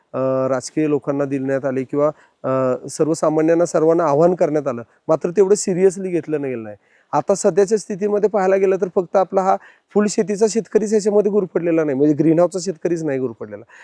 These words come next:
आता ह्याच्याबरोबर ही झळ आहे ती सर्वसामान्य बाहेर जे झेंडू, शेवंती करणारे शेतकरी आहेत त्यांच्यापर्यंत पण पोहोचलेली आहे. कारण की तुम्ही पाहायला गेला तर दसऱ्याला असेल किंवा दिवाळीला असेल, तुमच्या घरामध्ये किंवा गणपतीला असेल,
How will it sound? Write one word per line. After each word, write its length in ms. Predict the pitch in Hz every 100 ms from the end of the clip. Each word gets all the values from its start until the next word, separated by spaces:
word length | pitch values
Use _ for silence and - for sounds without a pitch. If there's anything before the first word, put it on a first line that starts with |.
| -
आता 180 | 139 139
ह्याच्याबरोबर 600 | 185 160 - 180 185 185
ही 240 | 202 - 190
झळ 360 | 160 165 180
आहे 240 | 180 165 165
ती 220 | - 196 - _ _ _ -
सर्वसामान्य 640 | 185 180 202 208 196 202
बाहेर 300 | 190 180 196
जे 160 | 180 196
झेंडू, 520 | 180 175 165 175 180 - _ -
शेवंती 500 | - 170 185 190 208
करणारे 360 | 196 175 185
शेतकरी 300 | 185 175 -
आहेत 100 | 175 180
त्यांच्यापर्यंत 600 | 196 170 - 170 180 170
पण 280 | 170 170 190
पोहोचलेली 540 | 180 160 151 147 147
आहे. 320 | 147 113 127 110
कारण 220 | 123 131
की 100 | 143
तुम्ही 220 | 139 143
पाहायला 280 | 151 139 147
गेला 220 | 147 143
तर 180 | 139 165 - - - -
दसऱ्याला 520 | 147 139 147 147 147
असेल 320 | 135 151 139
किंवा 160 | 139 143
दिवाळीला 460 | 135 131 143 139 131
असेल, 200 | - 120 _ _ -
तुमच्या 240 | 156 190
घरामध्ये 480 | 165 156 160 160 156
किंवा 180 | 147 160
गणपतीला 480 | 156 147 175 175 139
असेल, 220 | -